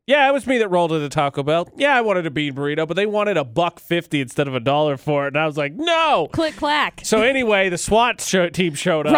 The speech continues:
Speaker 2: Right.
Speaker 1: Wait, what?
Speaker 2: Wait a sec. How did we get from A to, like, arrested?
Speaker 1: <laughs> A J McCall on V F X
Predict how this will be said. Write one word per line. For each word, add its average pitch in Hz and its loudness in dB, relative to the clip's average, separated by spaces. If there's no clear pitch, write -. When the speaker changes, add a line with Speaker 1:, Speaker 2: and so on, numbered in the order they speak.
Speaker 2:
Right. 349 2
Speaker 1:
Wait, 277 2
what? 320 0
Speaker 2:
Wait 440 2
a - -4
sec. 262 -2
How 381 6
did 494 0
we 453 0
get 415 0
from 359 -2
A 381 0
to, 349 -4
like, 277 -2
arrested? 247 0
Speaker 1:
<laughs> - -12
A 220 0
J - 0
McCall - -2
on 175 0
V 160 -4
F 151 -4
X 143 -6